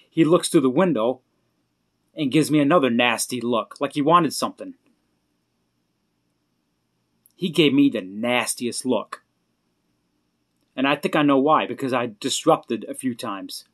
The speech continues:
Because I had to remind a lawyer that a mandate is not law. It's pretty, I don't even have a law degree. I don't. I never even graduated high school. I have a G E D. I'm a fucking loser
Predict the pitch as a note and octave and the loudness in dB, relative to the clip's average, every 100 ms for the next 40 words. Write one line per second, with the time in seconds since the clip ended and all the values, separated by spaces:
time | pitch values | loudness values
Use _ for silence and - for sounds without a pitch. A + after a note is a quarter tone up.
0 | _ _ B2 - B2+ C#3+ C#3+ C#3 B2+ C#3+ | _ _ -12 -6 0 4 4 2 -2 0
1 | C#3 C#3+ C#3+ C3 B2 A#2+ D#3+ F#3+ A#2+ G#2+ | 2 2 2 0 -2 4 8 8 6 2
2 | - _ _ _ _ _ _ _ _ _ | -4 _ _ _ _ _ _ _ _ _
3 | _ _ _ _ A2 C#3 C3 B2+ D#3+ F#3 | _ _ _ _ -2 2 2 4 4 4
4 | C#3 B2 C3+ A#2+ C3+ C#3 A#2+ C3 D#3 E3+ | 4 4 2 0 4 4 4 4 8 8
5 | G2+ E2+ - D#3 - - F3+ F#3 F#3+ A3+ | 6 0 -8 -10 -6 0 4 6 6 6
6 | F3+ D3+ F3+ C#3 B2 A2+ G2+ G2+ F2 - | 6 4 4 4 4 2 -2 -10 -10 -6
7 | C3+ D#3+ C3+ - _ _ _ _ _ - | 0 2 2 -2 _ _ _ _ _ -6
8 | G3 A3+ E3 E3 F#3 C#3 E3 D#3 F3+ E3+ | 2 4 6 6 6 6 4 4 4 4
9 | E3 F3 - A2 - C#3+ C#3 A#2+ A2+ D#3 | 4 2 0 -4 0 0 0 -2 -2 0
10 | E3+ D3+ B2+ B2 F2+ - _ _ _ _ | 0 -2 0 -2 -2 -16 _ _ _ _
11 | _ _ _ _ _ - D3+ C#3+ - - | _ _ _ _ _ -6 -2 -2 -2 2
12 | - F#3 F3 E3 E3 C#3 D#3+ D#3+ | 2 2 2 6 6 6 2 0